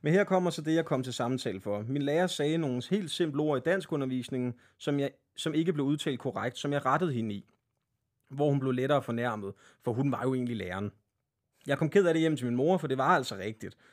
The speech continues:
Så min mor flåede nærmest fastnettelefonen, ja, lige præcis, og ringede til skolen,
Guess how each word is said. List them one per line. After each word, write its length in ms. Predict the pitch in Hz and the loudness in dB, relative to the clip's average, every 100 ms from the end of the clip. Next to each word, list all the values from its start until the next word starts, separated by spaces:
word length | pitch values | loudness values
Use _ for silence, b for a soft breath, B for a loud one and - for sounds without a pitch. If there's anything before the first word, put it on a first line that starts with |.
| B B B | B B B
Så 160 | - | -2
min 140 | 160 160 | 2 4
mor 220 | 160 190 | 6 6
flåede 280 | 180 180 180 | 6 6 6
nærmest 420 | 160 165 196 - | 6 6 4 2
fastnettelefonen, 1120 | - 180 - 160 - 147 127 156 127 123 127 | 4 4 4 -2 -2 -4 -2 -2 0 0 -2
ja, 160 | 135 127 | 0 0
lige 180 | 170 | 0
præcis, 540 | 160 117 113 175 170 - | -2 -4 -2 -2 -4 -10
og 200 | - 123 | -8 -2
ringede 340 | 147 175 156 | 2 2 2
til 460 | 131 - 147 131 123 | -2 -2 0 0 -4
skolen, 460 | - 170 180 196 | -4 2 4 4